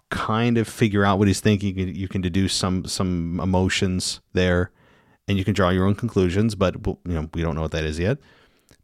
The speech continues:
But Jey is just so good. I mean,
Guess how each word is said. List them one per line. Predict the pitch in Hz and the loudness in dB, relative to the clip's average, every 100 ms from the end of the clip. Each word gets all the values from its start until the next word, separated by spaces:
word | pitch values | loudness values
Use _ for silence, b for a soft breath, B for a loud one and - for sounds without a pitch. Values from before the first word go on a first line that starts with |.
| - | -4
But | 123 | -4
Jey | 98 120 135 | 0 2 2
is | 127 | 2
just | 107 - | 0 -4
so | - - 113 101 | -4 -2 0 0
good. | 85 73 71 - - - - _ _ _ _ 95 | 0 -2 -6 -14 -20 -20 -20 _ _ _ _ -4
I | |
mean, | 95 92 | -2 -4